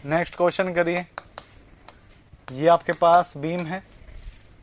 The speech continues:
ठीक है, और ये आपके पास इस तरीके से, यहाँ पे load लग रहा है यहाँ से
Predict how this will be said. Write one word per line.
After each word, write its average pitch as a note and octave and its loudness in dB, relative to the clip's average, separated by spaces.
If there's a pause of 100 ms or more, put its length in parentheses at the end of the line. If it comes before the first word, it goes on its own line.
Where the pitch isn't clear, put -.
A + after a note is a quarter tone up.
(520)
ठीक D3 -10
है, F3 -4 (520)
और C#3+ 0
ये C#3+ 0
आपके D#3+ 2
पास E3+ 4 (100)
इस C#3+ -12
तरीके A#2 -10
से, - -18 (640)
यहाँ C3+ 0
पे E3+ 0
load F3 4
लग E3+ 4
रहा F3 6
है F3+ -2
यहाँ F3 0
से - -4